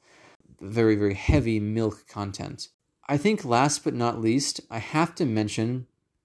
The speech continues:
the freshwater eel noodles because the flavor is a little bit odd.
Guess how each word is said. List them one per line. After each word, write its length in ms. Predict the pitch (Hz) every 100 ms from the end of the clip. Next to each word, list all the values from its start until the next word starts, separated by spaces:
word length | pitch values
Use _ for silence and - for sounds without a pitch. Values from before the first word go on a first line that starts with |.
| _ _ _ _ -
the 120 | 113
freshwater 720 | 101 131 131 - 139 127 123 -
eel 260 | 123 123 127
noodles 600 | 107 107 123 175 - - _
because 640 | 127 120 131 123 117 - -
the 140 | 123
flavor 520 | 117 - 160 240 285 262
is 220 | 143 117
a 60 |
little 280 | 107 117 156
bit 380 | 165 131 117 -
odd. 420 | 92 98 107 165